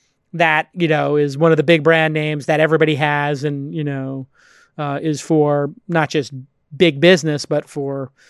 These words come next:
individuals, they had a harder time getting an answer because those people are not staffed to pick up the phone. And so you just had this systematic, um, systemic?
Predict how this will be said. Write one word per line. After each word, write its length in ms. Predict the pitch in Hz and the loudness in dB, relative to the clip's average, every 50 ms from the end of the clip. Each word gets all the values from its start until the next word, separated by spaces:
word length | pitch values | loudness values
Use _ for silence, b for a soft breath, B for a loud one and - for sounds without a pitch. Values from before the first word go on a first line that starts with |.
| b b b b | b b b b
individuals, 720 | 175 170 151 147 139 180 190 151 160 151 143 143 139 - - | -4 -2 -2 2 4 4 4 6 4 2 2 2 0 -2 2
they 200 | 160 180 190 175 | 4 6 6 6
had 120 | 165 160 | 4 2
a 60 | 156 | 0
harder 260 | 131 143 156 151 147 | 2 2 2 2 2
time 300 | 135 - 170 160 160 151 | 0 0 0 0 0 2
getting 200 | 143 156 151 147 | 2 2 2 4
an 60 | 170 240 | 4 4
answer 200 | 302 - - 202 | 2 4 2 0
because 220 | 175 156 170 135 | 2 2 2 4
those 180 | 185 180 170 - | 4 2 2 2
people 360 | - 185 170 160 165 160 160 - | 0 -2 2 2 0 0 -2 -2
are 120 | - 170 165 | -2 0 2
not 180 | 175 180 165 | 2 0 -2
staffed 400 | - - - 214 226 220 175 - - | -4 -2 2 2 2 2 0 -2 -6
to 80 | - | -12
pick 160 | - - 170 - | -8 -8 -8 -8
up 140 | 170 - | -8 -8
the 80 | - 156 | -8 -10
phone. 540 | - - - 214 294 226 139 131 139 147 - b b b b b b b b | -10 -2 0 0 0 0 -4 -6 -8 -12 -14 b b b b b b b b
And 120 | 165 160 - | -8 -6 -2
so 100 | - 170 | 0 0
you 100 | 165 165 | 0 0
just 160 | 165 175 - | -2 -2 0
had 220 | 180 165 165 147 | 0 0 2 2
this 320 | 165 160 - - - - _ _ _ | 2 0 0 -2 -16 -20 _ _ _
systematic, 880 | - - - 175 - - 175 165 165 156 156 156 156 151 - - - _ _ _ _ _ _ _ _ _ _ _ _ _ _ _ | -14 -10 -10 -10 -4 -4 -2 -2 0 0 0 -2 -2 -4 -6 -12 -20 _ _ _ _ _ _ _ _ _ _ _ _ _ _ _
um, 840 | 160 156 147 147 143 143 143 143 139 139 139 139 139 139 139 135 131 - _ _ _ _ _ _ _ _ | -4 -2 -2 0 -2 -2 -2 -4 -6 -6 -8 -8 -10 -12 -14 -14 -16 -18 _ _ _ _ _ _ _ _
systemic? 640 | - - - - - 180 170 185 214 226 _ _ | -18 -16 -10 -4 -4 -2 -2 -4 -8 -12 _ _